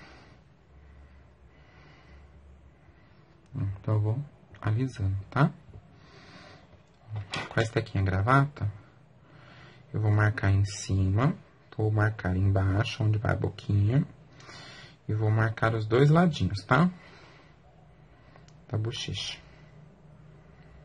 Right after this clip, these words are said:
Resíduo.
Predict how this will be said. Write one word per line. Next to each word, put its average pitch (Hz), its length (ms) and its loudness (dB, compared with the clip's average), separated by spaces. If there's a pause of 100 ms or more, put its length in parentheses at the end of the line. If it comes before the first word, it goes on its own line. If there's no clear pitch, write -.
(1900)
Resíduo. 110 440 -8